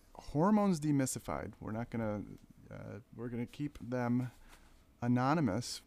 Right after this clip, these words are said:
because they have a very awesome blog that goes into all the quackery that we see with hormones, s-, specifically a lot of thyroid stuff. Um,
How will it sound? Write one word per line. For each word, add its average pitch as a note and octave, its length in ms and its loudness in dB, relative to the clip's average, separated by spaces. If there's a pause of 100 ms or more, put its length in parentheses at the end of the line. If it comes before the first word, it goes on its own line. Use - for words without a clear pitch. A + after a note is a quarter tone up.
because A2 400 -10
they G#2+ 280 -6 (160)
have A2+ 320 -4 (500)
a - 80 -8
very C3+ 320 0 (100)
awesome C3 420 0
blog A#2 340 0
that G2+ 100 -6
goes G2+ 240 -6
into G#2+ 380 -6 (680)
all E3 160 4
the D#3+ 80 2
quackery C#3 480 2
that A#2+ 140 2
we A2+ 80 0
see A#2+ 200 -4
with A2 200 -4 (500)
hormones, G#2+ 520 0 (160)
s-, - 200 -8
specifically B2 760 -2
a G#2+ 60 2
lot A2 220 0
of G#2+ 100 -4 (260)
thyroid A#2+ 460 0
stuff. G#2+ 340 -8 (800)
Um, A2+ 440 0